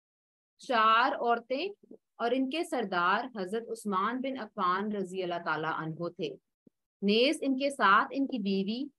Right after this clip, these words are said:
हजरत रुकैया रजी अल्लाह ताला अन्हो भी थी, जो नबी सल्लल्लाहु अलैहि वसल्लम की साहबजादी थी। पिछली नशिस्त में आपको एक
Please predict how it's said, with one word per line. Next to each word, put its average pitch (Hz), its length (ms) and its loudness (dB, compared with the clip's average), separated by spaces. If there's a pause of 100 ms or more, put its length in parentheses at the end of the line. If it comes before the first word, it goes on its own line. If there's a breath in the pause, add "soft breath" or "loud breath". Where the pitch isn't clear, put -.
(200)
हजरत 247 340 2
रुकैया 262 560 2
रजी 240 280 0
अल्लाह 240 160 2
ताला 196 300 2 (100)
अन्हो 196 300 -2
भी 254 160 -2
थी, 220 200 -4 (320)
जो 226 120 0
नबी 220 280 2
सल्लल्लाहु 214 640 2
अलैहि 196 640 2
वसल्लम 190 480 -2
की 208 200 -6
साहबजादी 165 720 -6
थी। 139 260 -16 (460)
पिछली 311 340 4
नशिस्त 370 420 0
में 349 180 4
आपको 330 340 4
एक 339 160 0